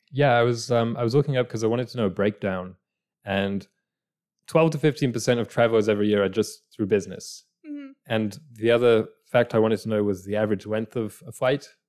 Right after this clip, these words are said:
Speaker 2: Mm-hmm.
Speaker 1: So I was like, "What could these be replaced by?"
Speaker 2: Yeah.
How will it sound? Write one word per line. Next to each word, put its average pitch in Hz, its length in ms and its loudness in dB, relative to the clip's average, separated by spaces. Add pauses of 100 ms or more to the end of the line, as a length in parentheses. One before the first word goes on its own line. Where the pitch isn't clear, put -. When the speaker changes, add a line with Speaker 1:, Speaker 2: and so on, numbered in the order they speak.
Speaker 2:
Mm-hmm. 285 220 -14
Speaker 1:
So - 40 -6
I 110 40 0
was 104 100 0
like, 101 180 0
"What 117 140 0
could 110 140 -8
these 110 160 -4
be 110 120 -4
replaced 107 420 -4
by?" 92 280 -4 (200)
Speaker 2:
Yeah. 277 200 -4